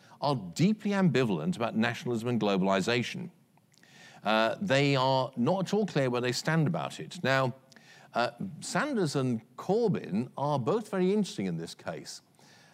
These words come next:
Uh, they are both appealing to two quite different kinds of intellect-, of electoral constituencies. On the one hand, they're trying to appeal to old-fashioned, uh, older, typically white,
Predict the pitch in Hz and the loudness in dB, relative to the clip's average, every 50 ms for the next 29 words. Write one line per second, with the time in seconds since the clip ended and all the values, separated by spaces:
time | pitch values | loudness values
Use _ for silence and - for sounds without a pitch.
0 | - - - 123 123 131 131 - - 120 117 101 147 196 240 240 220 180 135 107 | -20 -10 -6 -2 -2 -2 -2 -4 -6 -6 -4 -2 0 0 0 0 -2 0 0 2
1 | 170 240 277 269 277 208 - - - - 233 254 233 160 - 98 - 170 117 135 | 2 2 0 0 -4 -6 -8 -8 -4 -2 0 0 2 0 0 0 -2 -4 -2 -4
2 | 139 - - _ - - 156 151 147 135 - - - 190 214 220 220 180 170 - | -4 -6 -10 _ -4 0 2 2 2 2 -2 -2 0 2 4 4 4 2 0 -2
3 | - - 196 233 190 175 - 120 113 139 190 180 - - 175 160 143 - 131 156 | -2 0 0 0 0 -2 -2 0 2 2 2 2 2 2 0 0 0 0 0 2
4 | 147 143 135 131 131 135 135 131 - 139 131 123 - - - - - 120 113 101 | 2 2 2 2 0 0 -2 0 0 -2 -2 -2 -6 -12 -14 -6 -2 0 0 0
5 | - - - _ - - - - - - 113 131 151 - - - 131 120 - 131 | -2 -6 -14 _ -20 -20 -20 -12 -4 0 2 2 2 2 0 0 0 0 2 2
6 | 120 113 - - - 170 - - - 107 90 78 - 78 - - - - _ - | 0 0 0 0 -2 -2 -2 -2 0 0 0 0 -2 -6 -8 -10 -12 -16 _ -20
7 | - _ - - - - - - - 151 160 160 156 147 139 139 196 254 285 247 | -20 _ -20 -20 -20 -20 -8 -2 0 2 4 4 4 4 4 4 2 2 0 0
8 | - 131 113 107 104 120 123 120 - 151 143 151 135 139 - - 117 113 104 - | -2 -2 0 0 0 -2 -2 -2 -2 -2 -2 -2 -2 -4 -4 -2 0 0 0 0
9 | - 120 104 - - 135 147 180 208 220 202 170 - - 117 90 - - - 85 | -2 -4 -4 -2 2 4 4 4 4 2 2 0 -2 -4 -6 -6 -6 -10 -8 -6
10 | 90 113 113 - _ _ _ - - - - - 101 110 - - - - 147 160 | -6 -6 -6 -8 _ _ _ -20 -20 -20 -8 -4 -4 -2 -2 -4 -4 0 2 4
11 | 190 220 202 127 98 78 76 104 143 139 - - _ _ _ _ _ _ _ _ | 4 6 4 4 4 4 2 2 0 -2 -4 -10 _ _ _ _ _ _ _ _
12 | _ _ - - 202 233 240 - 156 135 113 98 110 180 175 - - 104 - 180 | _ _ -2 0 0 2 2 2 2 2 4 4 2 2 0 0 -2 -6 -8 -8
13 | - - | -10 -14